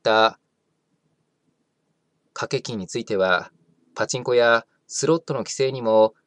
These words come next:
関連しているものと思われますので、単純に規制が二倍ほど強化される可能性もございますが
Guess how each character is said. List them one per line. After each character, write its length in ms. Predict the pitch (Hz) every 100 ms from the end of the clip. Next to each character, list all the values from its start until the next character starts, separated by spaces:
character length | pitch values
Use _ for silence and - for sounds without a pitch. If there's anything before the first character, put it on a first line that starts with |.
| -
関 260 | - 131 127
連 160 | 127
し 80 | -
て 100 | 131
い 20 |
る 80 | 120
も 100 | 127
の 80 | 135
と 100 | 98
思 120 | 92
わ 80 | 110
れ 80 | 123
ま 100 | 123
す 100 | 110
の 80 |
で、 300 | 101 95 - _ _ _ _ _ _
単 180 | 110 107
純 200 | 104 104
に 80 | 95
規 80 |
制 220 | - 113 110
が 340 | 107 110 107 _ _ 101
二 140 | 110
倍 180 | 123 139
ほ 160 | -
ど 320 | 123 123 120 - _ _ -
強 180 | 170 160
化 100 | 135
さ 100 | 110
れ 80 |
る 100 | 104
可 100 | -
能 140 | 104 107
性 200 | - 110
も 100 | 92
ご 100 | 87
ざ 140 | 113
い 60 | 123
ま 60 |
す 160 | 131 -
が 200 | 95 95